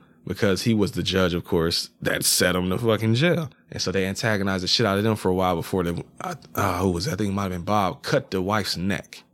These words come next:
No, it was Ray, cut the wife's neck. Bob is playing judge, so he's got, like, the gavel, and he keeps saying, "Order, order," whenever the, the fucking dude gets loud.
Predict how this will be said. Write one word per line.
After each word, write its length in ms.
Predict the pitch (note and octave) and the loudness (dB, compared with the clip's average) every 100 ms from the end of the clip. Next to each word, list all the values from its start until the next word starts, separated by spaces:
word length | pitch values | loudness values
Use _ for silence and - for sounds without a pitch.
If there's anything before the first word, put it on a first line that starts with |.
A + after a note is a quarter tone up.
| _ | _
No, 280 | C#3 C#3 E2+ | 0 2 2
it 60 | G2 | 2
was 160 | F2 | 2
Ray, 220 | G#2+ G2+ | 2 0
cut 240 | - B2 - | 0 -2 -2
the 80 | F2+ | 0
wife's 260 | F2 - | 0 0
neck. 220 | E2 C2+ - - | -2 -4 -8 -6
Bob 280 | A#2 A#2 F2+ | -2 0 0
is 120 | F2+ | -2
playing 340 | - G#2+ F2+ | -2 0 0
judge, 300 | F#2 G2 F#2 | 0 0 2
so 80 | F#2 | 0
he's 100 | F#2 | 0
got, 140 | F2+ F2+ | 0 0
like, 160 | F2 | -2
the 40 | E2 | -4
gavel, 360 | F#2+ F#2 F#2 | -2 0 -2
and 60 | F#2 | -4
he 60 | |
keeps 180 | G2 F#2+ | -4 -2
saying, 140 | F2+ B2 | -2 0
"Order, 300 | D3+ C#3 C3 | 2 4 4
order," 240 | C#3 C3 | 4 4
whenever 200 | A#2+ A2 | 2 2
the, 100 | G2+ | 0
the 120 | F#2+ | -2
fucking 400 | - G#2+ G2 F#2 | -2 -2 0 0
dude 220 | G2+ G2 | 0 0
gets 160 | F#2+ F#2 | 0 0
loud. 380 | F#2+ F#2 F2+ | 0 2 0